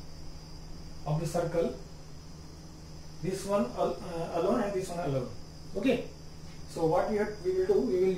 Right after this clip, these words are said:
use break command. Break command will break this uh, single object into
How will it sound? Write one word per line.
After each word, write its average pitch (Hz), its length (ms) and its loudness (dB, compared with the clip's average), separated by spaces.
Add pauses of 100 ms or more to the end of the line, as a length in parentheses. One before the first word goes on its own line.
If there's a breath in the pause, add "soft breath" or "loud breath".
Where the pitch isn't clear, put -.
(160)
use - 100 0
break 160 280 4
command. 127 300 2
Break 196 200 -2
command 185 360 -2
will 180 320 2
break 185 280 0
this - 340 -6 (340 loud breath)
uh, 147 360 0
single 196 420 4
object 170 240 2
into 170 320 0